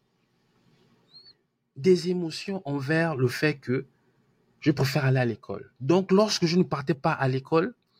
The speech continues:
j'étais inconfortable. Et vous verrez que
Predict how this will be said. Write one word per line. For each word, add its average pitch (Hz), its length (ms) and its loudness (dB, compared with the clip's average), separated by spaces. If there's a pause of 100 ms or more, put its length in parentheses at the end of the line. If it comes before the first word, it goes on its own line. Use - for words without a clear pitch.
(440)
j'étais 139 420 -4
inconfortable. - 1080 -6 (2000)
Et 156 100 2
vous 190 220 2
verrez 170 320 0
que 127 280 -8